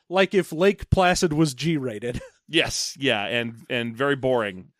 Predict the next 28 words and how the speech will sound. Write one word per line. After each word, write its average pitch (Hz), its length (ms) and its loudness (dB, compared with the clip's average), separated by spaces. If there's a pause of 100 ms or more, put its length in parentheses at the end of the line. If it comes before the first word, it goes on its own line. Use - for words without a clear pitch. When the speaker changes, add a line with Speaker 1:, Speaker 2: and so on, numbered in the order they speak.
(140)
Speaker 1:
Oh, 233 180 6
it's 170 140 0
super 330 420 0
boring 135 460 0
because 202 340 2
it's 196 140 -4
a, 180 80 -4 (760)
a 233 100 4
movie 339 380 4
that 196 280 2 (520)
wants 214 540 -2
to, 240 560 -4 (280)
like, 180 380 -4 (760)
be 277 220 6
on 247 180 2
the 196 140 2
outside. 175 380 4
It's 147 80 -2
like, 123 180 -6
"Yeah, 160 300 4
we're 175 300 4
a 170 100 4
monster 160 460 0
movie. 123 340 -6
We're 151 160 -2
gonna 175 200 2
be 160 160 2
about 156 360 2